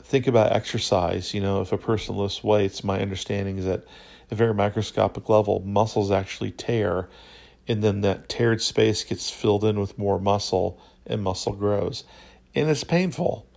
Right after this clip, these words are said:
Now, those are sort of pedestrian illustrations, but I think they get to the point that James is making. He's saying, "Look, you're gonna look at life, you're gonna go through, gonna go through trials.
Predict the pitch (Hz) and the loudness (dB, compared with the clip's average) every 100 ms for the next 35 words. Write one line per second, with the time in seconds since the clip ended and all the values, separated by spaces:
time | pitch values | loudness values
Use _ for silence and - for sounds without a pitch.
0 | _ _ _ - - - - 135 165 147 | _ _ _ -20 -20 -10 -4 0 4 4
1 | - 123 113 113 113 110 120 113 104 - | 6 4 4 6 6 6 0 2 0 0
2 | 107 101 - 110 107 - 117 - 120 143 | 0 0 0 -4 -4 0 0 0 -4 -2
3 | 123 120 113 117 - 107 117 107 - - | -2 -2 -2 -2 -4 -6 -4 -4 -6 -8
4 | 104 - 110 98 95 95 98 98 - - | -8 -6 -6 -6 -6 -8 -6 -6 -8 -12
5 | 147 _ - - - _ 117 - 113 104 | -12 _ -20 -20 -20 _ -4 0 2 0
6 | - - - 120 110 104 - _ _ _ | -4 -10 -2 2 2 0 -8 _ _ _
7 | _ - - - - - - _ 117 107 | _ -20 -20 -20 -20 -20 -20 _ -4 2
8 | 135 127 127 123 - 107 110 107 104 101 | 4 6 4 4 4 6 6 4 -2 -2
9 | 104 101 - 107 165 110 101 104 98 107 | 0 -2 -4 -8 -4 -4 0 -2 -2 -6
10 | - 104 95 - - - | 0 0 2 0 -2 -6